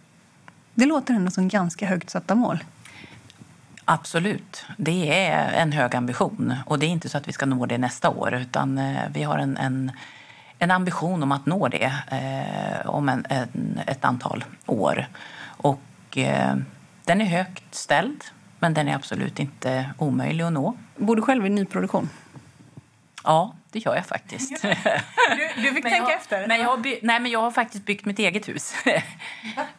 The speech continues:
Speaker 2: Ehm, nej, men vi, vi köpte tomt och byggde hus.
Speaker 1: Mm.
Speaker 2: Så att vi har inte köpt nyproduktion sett liksom, eh, från Beskab eller någon annan utvecklare, utan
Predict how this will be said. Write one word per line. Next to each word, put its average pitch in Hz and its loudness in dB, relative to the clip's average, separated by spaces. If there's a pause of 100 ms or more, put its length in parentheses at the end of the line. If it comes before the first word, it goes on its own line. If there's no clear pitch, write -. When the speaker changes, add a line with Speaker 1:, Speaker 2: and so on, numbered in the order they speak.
(240)
Speaker 2:
Ehm, 143 0
nej, 185 4
men 190 -2
vi, 190 -6
vi 180 -6
köpte 175 -2
tomt 180 2
och 156 0
byggde 151 0
hus. - -6 (220)
Speaker 1:
Mm. 247 -2
Speaker 2:
Så - 0
att 147 2
vi 180 0
har 147 2
inte 143 -2
köpt - -10
nyproduktion 127 -2
sett 220 -2
liksom, - -2
eh, 85 0 (420)
från 139 0
Beskab 147 -2
eller 139 0
någon 143 0
annan 135 0
utvecklare, - -2
utan 131 -2